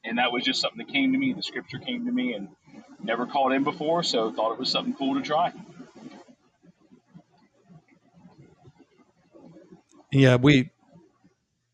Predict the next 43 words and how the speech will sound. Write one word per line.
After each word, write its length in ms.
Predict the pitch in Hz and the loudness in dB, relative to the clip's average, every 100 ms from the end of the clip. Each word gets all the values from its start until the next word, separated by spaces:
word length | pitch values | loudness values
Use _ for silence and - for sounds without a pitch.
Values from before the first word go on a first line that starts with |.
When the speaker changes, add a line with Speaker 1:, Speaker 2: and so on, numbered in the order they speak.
| _ - | _ 6
Speaker 2:
I've 180 | 135 151 | 8 10
not 180 | 123 120 | 8 6
been 140 | 120 | 6
here 160 | 127 117 | 6 4
since 240 | 135 117 | 2 2
we 140 | 131 117 | 4 6
took 220 | 156 135 | 4 2
a 60 | |
call, 200 | 120 131 | 8 10
but 140 | 117 123 | 10 6
it 100 | 113 | 6
sounds 320 | 143 147 110 | 6 6 6
really 180 | 117 117 | 4 4
good. 200 | 127 135 | 6 6
I 40 | |
mean, 160 | 120 117 | 6 6
other 140 | 127 | 6
than 200 | 120 117 | 6 2
just 240 | 117 170 - | 0 -2 0
a 40 | |
little 160 | 123 120 | 2 4
bit 140 | 123 | 4
of 100 | 117 | 4
background 400 | 117 143 - 113 | 6 6 4 2
noise, 360 | 113 120 117 120 | 4 4 2 0
it, 140 | 117 - | -4 -2
it 100 | 131 | 0
sounds 360 | - 131 123 127 | 2 2 2 2
really 200 | 123 123 | 2 2
clear. 300 | - 139 - _ - - - _ - - _ _ - _ _ - - - - - | 0 0 0 _ -20 -20 -20 _ -20 -20 _ _ -20 _ _ -14 -14 -14 -14 0
So 120 | 151 | 4
you're 100 | 127 | 6
Speaker 1:
Awesome. 140 | 117 | 6
Speaker 2:
driving? 240 | 127 143 151 - - | 6 6 4 -8 -8
Speaker 1:
Well, 180 | - - - - - _ _ _ _ _ - - 120 | -8 -8 -16 -20 -20 _ _ _ _ _ -20 -8 -2
yeah, 100 | 135 | 2
I 80 | 156 | 2
am. 160 | 202 | 2
I'm 140 | 123 120 | 2 2
driving 280 | 123 135 | 2 2
back 260 | 131 160 - | 2 2 0
from 260 | - 151 143 | -4 0 0
Richmond, 360 | 180 143 117 | 0 -2 -4